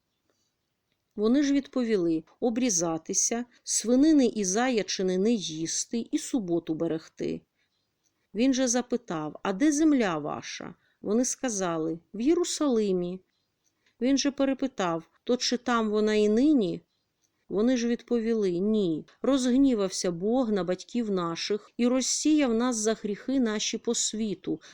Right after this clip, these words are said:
а землю нашу віддав християнам». Володимир же рече: «То як ви інших учите, а самі отвергнуті Богом?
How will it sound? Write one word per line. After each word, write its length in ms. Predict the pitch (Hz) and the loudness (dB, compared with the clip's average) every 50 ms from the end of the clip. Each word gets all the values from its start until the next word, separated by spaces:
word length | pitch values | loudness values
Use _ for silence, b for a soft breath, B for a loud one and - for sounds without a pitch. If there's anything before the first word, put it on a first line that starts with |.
| B B | B B
а 120 | - 208 | -4 -2
землю 380 | 220 240 311 359 339 294 240 220 | 0 0 2 4 4 4 4 2
нашу 340 | 208 185 185 - - - 196 | 2 0 0 -2 -2 -2 -2
віддав 340 | 196 190 185 196 254 269 254 | -2 -2 -2 -2 -2 -2 -2
християнам». 1080 | - - 240 220 - - - - 202 170 165 156 147 147 143 - 113 139 - 180 180 _ _ _ _ _ _ _ _ _ _ _ _ _ _ _ _ _ _ | -2 -4 -2 -2 -2 -6 -4 -6 -4 -2 -2 -4 -4 -6 -6 -8 -8 -10 -10 -12 -14 _ _ _ _ _ _ _ _ _ _ _ _ _ _ _ _ _ _
Володимир 640 | 190 185 202 208 208 208 180 226 240 240 240 233 214 | -2 0 2 4 4 4 4 2 2 2 2 0 0
же 160 | 196 226 220 | 0 -2 -2
рече: 540 | 220 226 - - - - - 170 156 - - _ _ _ - _ | -2 -4 -4 -6 -6 -4 -4 -6 -6 -8 -10 _ _ _ -4 _
«То 80 | 220 | 0
як 300 | 233 247 277 285 269 - | 2 4 4 2 0 0
ви 160 | - 233 247 240 | 0 0 2 4
інших 500 | 233 214 196 - - - 196 - - - | 4 2 0 0 -2 -2 -4 -4 0 2
учите, 460 | 285 330 320 - 240 190 - 190 185 | 2 2 4 2 -2 0 0 -2 0
а 40 | 170 | 0
самі 380 | - - 208 208 233 262 277 | 0 0 2 2 2 2 2
отвергнуті 720 | 254 208 - 190 196 220 240 240 208 226 233 226 - - 226 | 2 0 0 0 0 0 0 0 0 0 0 0 0 -2 -4
Богом? 580 | 208 226 254 247 202 156 156 156 110 113 156 | -2 2 2 2 2 2 0 -6 -8 -8 -10